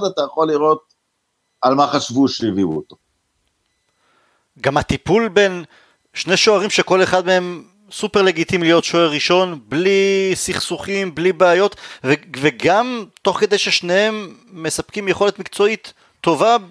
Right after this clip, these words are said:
Speaker 2: בכל המשחקים ש-, כמעט בכל המשחקים שהם שיחקו, זה משהו שאני לא האמנתי, אני הייתי נגד, הייתי בטוח שזה נועד לכישלון, וזה לא. אז זה כל כך הרבה דברים ביחד,
Speaker 1: תראה,
Speaker 2: שאי אפשר
Speaker 1: והדוגמה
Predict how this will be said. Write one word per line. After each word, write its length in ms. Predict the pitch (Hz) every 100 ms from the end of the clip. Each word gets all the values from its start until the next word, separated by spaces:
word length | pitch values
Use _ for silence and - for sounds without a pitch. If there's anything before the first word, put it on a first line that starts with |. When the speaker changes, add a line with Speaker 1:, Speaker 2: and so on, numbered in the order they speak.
| _
Speaker 2:
בכל 340 | 160 - 214
המשחקים 420 | 214 202 196 226
ש-, 80 | 196 208 196 - -
כמעט 260 | - 269 247
בכל 160 | 190
המשחקים 360 | 175 156 - 147
שהם 840 | - 139 131 127 123 120 120 117
שיחקו, 380 | - - - 220 - - - - -
זה 200 | - 123
משהו 340 | 147 175 214
שאני 440 | - 185 151 143
לא 100 | 165
האמנתי, 360 | 170 156 196 135
אני 80 | 123
הייתי 220 | 127 143
נגד, 300 | 135 180 156
הייתי 200 | 127 135
בטוח 260 | 131 170 143
שזה 300 | 156 131 151
נועד 240 | 147 151
לכישלון, 640 | 147 143 - 151 190 226 208 - - - _ 104
וזה 220 | 117 127
לא. 180 | 202 139 _ _
אז 180 | 85 104
זה 220 | - 104
כל 260 | - - 120 -
כך 260 | - 226 -
הרבה 280 | 202 135 202
דברים 460 | 143 143 156 185
ביחד, 560 | 143 135 175 - 123 131 135 - - - - _ -
Speaker 1:
תראה, 100 | 254
Speaker 2:
שאי 60 | 294
אפשר 120 | 196
Speaker 1:
והדוגמה 380 | 170 160 143